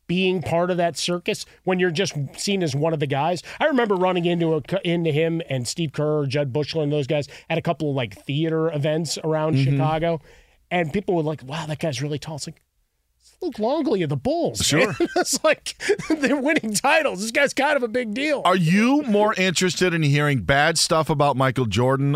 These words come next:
Speaker 2: or dirt about Dennis Rodman? 'Cause that's, I think, the main thing. Like, Scottie, I think, is gonna try to rain on the parade
Speaker 1: Yeah.
Speaker 2: of Jordan and say things. And I would think that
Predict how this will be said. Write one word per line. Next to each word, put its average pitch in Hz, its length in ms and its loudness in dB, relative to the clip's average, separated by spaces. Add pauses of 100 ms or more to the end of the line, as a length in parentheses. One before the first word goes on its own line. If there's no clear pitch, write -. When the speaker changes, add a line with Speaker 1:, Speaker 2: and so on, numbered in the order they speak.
Speaker 2:
or 127 160 2
dirt 120 460 0
about 110 300 0
Dennis 104 280 -2
Rodman? 71 480 -2 (1040)
'Cause 180 180 2
that's, 202 280 2
I 202 100 4
think, 175 200 0
the 165 80 2
main 151 280 2
thing. 151 140 -2
Like, 139 160 2
Scottie, 185 460 2
I - 20 0
think, 147 200 -2
is 143 100 0
gonna 143 200 -2
try 151 200 0
to 135 80 0
rain 131 320 0
on 131 120 0
the 123 80 0
parade 123 500 2
Speaker 1:
Yeah. 110 80 0 (360)
Speaker 2:
of 120 160 2
Jordan 110 640 2 (420)
and 113 440 2
say 123 240 2
things. 107 480 -2
And 123 120 0
I 123 60 2
would 123 140 0
think 170 300 -2
that 135 220 2